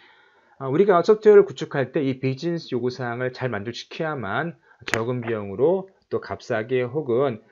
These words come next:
많은 이익을 남기면서 소프트웨어를 개발할 수 있는데요. 어, 한정된 리소스를 가지고, 이것은 뭐 물적 리소스 혹은 인적 리소스 혹은 실제로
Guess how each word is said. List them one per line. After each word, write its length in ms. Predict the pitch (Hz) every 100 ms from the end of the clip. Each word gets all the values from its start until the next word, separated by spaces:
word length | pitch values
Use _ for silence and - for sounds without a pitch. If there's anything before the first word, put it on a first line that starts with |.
| _
많은 360 | 107 113 151 123
이익을 320 | 113 117 120
남기면서 800 | 95 92 104 101 101 90 98 139 139
소프트웨어를 380 | - 147 135 127
개발할 380 | 104 98 107 101
수 120 | 107
있는데요. 640 | 95 104 104 117 185 190 _ _ _ _ _ _ -
어, 60 |
한정된 720 | 117 123 202 233 214 208 170 117
리소스를 540 | 123 143 135 139 131
가지고, 500 | 101 90 107 92 101
이것은 340 | 107 110 113 101
뭐 140 | 104
물적 420 | 95 113 113 120
리소스 560 | 104 101 95 104 - 147
혹은 480 | 170 143 107 110 110
인적 440 | 113 120 131 110
리소스 460 | 104 98 107 - 143
혹은 340 | 139 131 123
실제로 720 | 117 - 156 - 131 160 170